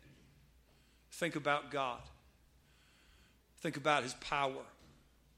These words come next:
Before I pray or spend any time with God on any given day,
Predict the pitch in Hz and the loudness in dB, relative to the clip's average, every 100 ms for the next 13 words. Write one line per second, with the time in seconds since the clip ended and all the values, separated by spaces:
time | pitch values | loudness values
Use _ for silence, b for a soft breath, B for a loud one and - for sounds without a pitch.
0 | _ _ _ _ _ B B 147 - 196 | _ _ _ _ _ B B 0 6 10
1 | 190 170 - 180 196 202 170 147 175 170 | 12 12 12 10 12 12 12 12 10 10
2 | 180 - 185 170 165 139 165 165 151 151 | 10 8 8 8 6 6 8 10 8 4
3 | 170 147 175 156 151 151 165 139 | 0 2 2 2 -2 0 2 0